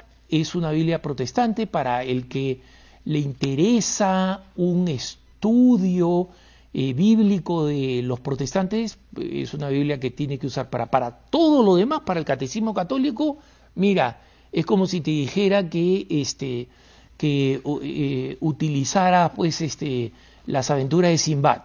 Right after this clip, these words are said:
¿no? No, no, no, no hay ninguna razón catequética para utilizarlas. Él dice, "¿Está bien para un católico participar en un retiro de la glándula pineal?"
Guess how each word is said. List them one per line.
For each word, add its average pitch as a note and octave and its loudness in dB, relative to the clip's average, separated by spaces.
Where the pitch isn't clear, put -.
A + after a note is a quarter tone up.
¿no? B2+ -6
No, C#3 -6
no, C#3 -6
no, D3 -8
no D3 -6
hay D#3 -2
ninguna G3 2
razón F#3 2
catequética E3+ 0
para A#2+ -2
utilizarlas. A#2+ -6
Él D3+ 2
dice, - 2
"¿Está F#3 6
bien D4+ 8
para G#3+ 6
un B3 4
católico A#3 4
participar E3 2
en A#3+ 2
un B3+ 4
retiro A#3+ 4
de F3+ 6
la C3+ 4
glándula G#3 4
pineal?" F3+ 2